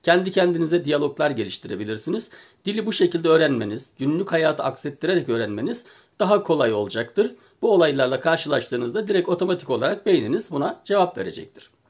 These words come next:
Kanalıma geldiğiniz için hepinize çok teşekkür ediyorum. Umarım ki sizin için de,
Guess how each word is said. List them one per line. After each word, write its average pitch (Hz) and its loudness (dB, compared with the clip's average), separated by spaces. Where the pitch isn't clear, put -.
Kanalıma 180 2
geldiğiniz 175 4
için 147 -8
hepinize 160 -2
çok - -4
teşekkür 151 -4
ediyorum. 127 -2
Umarım 170 2
ki 185 2
sizin 175 6
için 139 -2
de, 165 0